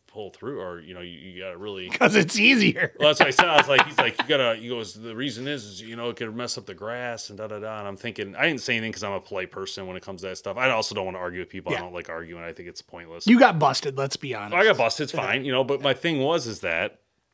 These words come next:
Speaker 1: what I wanted to say to the guy was two things. Number one, uh, out of the forty spots you have here, I, uh, only four are gone, so you're making money off me. So, like,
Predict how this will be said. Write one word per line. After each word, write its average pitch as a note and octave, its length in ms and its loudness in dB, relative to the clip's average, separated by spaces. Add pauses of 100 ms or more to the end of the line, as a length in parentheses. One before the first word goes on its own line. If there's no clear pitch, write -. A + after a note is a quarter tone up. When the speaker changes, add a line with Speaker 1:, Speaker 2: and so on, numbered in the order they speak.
(540)
Speaker 1:
what C#3 140 6
I A2+ 60 6
wanted C3+ 500 4
to F#2+ 80 -6
say F2 240 -6
to E2 80 -8
the E2 80 -10
guy D#2+ 380 -14 (560)
was A2 300 -4 (140)
two D#3+ 200 -4
things. - 400 -12
Number A2 260 -2
one, F#2+ 540 -4 (100)
uh, F#2+ 400 -4
out A2+ 200 2
of G#2+ 100 0
the G#2 120 -2
forty D3 380 0
spots B2 400 -2
you A2 80 -4
have G#2+ 280 0
here, F2+ 360 -8 (480)
I, A2 240 -2 (220)
uh, G2 180 -14
only A#2+ 220 0
four B2+ 340 2
are G2 40 0
gone, G2 300 -2
so - 120 -8
you're G2+ 160 -4
making A2+ 320 -2
money F#2+ 180 -2
off D#2 240 -12
me. D#2 200 -20
So, F#2+ 260 -4
like, F#2 340 -6